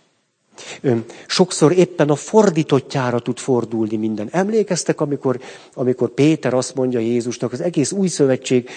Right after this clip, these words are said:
a föltámadásig tele van ezekkel a történetekkel. Ments, Uram, az meg nem történhet veled, hogy téged keresztre feszítsenek. Meg nem történhet veled.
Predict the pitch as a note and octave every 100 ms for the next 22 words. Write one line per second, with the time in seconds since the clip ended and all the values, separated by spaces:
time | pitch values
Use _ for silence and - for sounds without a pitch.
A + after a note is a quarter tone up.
0 | - C3+ - F#3 E3 C3+ B2+ B2+ A#2+ B2
1 | - F3 D#3 B2+ B2+ B2 - A#2+ A2 A#2
2 | A2+ A2+ G#2+ G#2+ G#2 - - G2+ G2 -
3 | - C#3+ D#3+ F#3 F3+ E3+ F3 D#3 C#3 B2
4 | A2+ - _ _ - - D#3+ C3 C3 F3+
5 | E3 D#3 E3+ D3+ D3+ D#3 D#3 D3+ C#3+ C3+
6 | C3+ B2 B2+ A#2 G2+ G#2 - _ _ _
7 | _ _ - C3 D3+ C3+ B2 - B2+ A2+
8 | - G#2+ - A2 A2+ - - G2+ G2 -
9 | - _ _ C3 D#3+ G3+ F#3+ G3 F#3+ F#3
10 | E3+ E3 D#3 D3+ C3+ B2+ B2 A#2 G#2+ G2+
11 | -